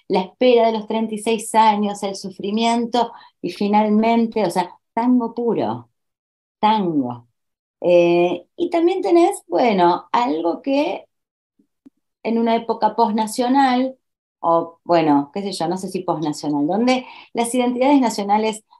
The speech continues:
han entrado en crisis, no solo en Argentina, en todas partes del mundo hay un problema con la utilización, y de, a ver, de los símbolos, del, del territorio común, la crisis de la idea del bien común, ¿no? Digamos, toda esa dificultad me da la impresión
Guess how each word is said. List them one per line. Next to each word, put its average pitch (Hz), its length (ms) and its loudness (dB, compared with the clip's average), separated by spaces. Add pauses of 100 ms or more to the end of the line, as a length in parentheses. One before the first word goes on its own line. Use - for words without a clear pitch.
(280)
han 302 200 4
entrado 190 320 2
en 160 100 0
crisis, 170 340 -4
no 190 120 -2
solo 175 200 0
en 160 80 0
Argentina, 175 600 -2
en 190 80 -2
todas 180 200 -2
partes 147 320 -8
del 147 120 -4
mundo 190 300 2
hay 160 100 4
un 170 100 0
problema 165 720 0 (220)
con 156 140 -8
la 156 80 -4
utilización, 151 1120 -2 (220)
y 160 140 -4
de, 156 180 0 (180)
a 135 80 0
ver, 143 180 0
de 143 100 -2
los 139 180 -4
símbolos, 156 880 -2
del, 135 340 -4 (220)
del 147 180 -2
territorio 147 500 -2
común, 170 540 2
la 147 160 0
crisis 147 320 -6
de 143 100 -4
la 139 60 -2
idea 139 220 -2
del 135 140 -4
bien 139 220 0
común, 165 680 -2 (240)
¿no? 196 120 -2
Digamos, 165 320 0
toda 226 200 2
esa 226 160 -6
dificultad 214 560 -2
me 247 120 0
da 180 120 4
la 208 80 0
impresión 240 640 -2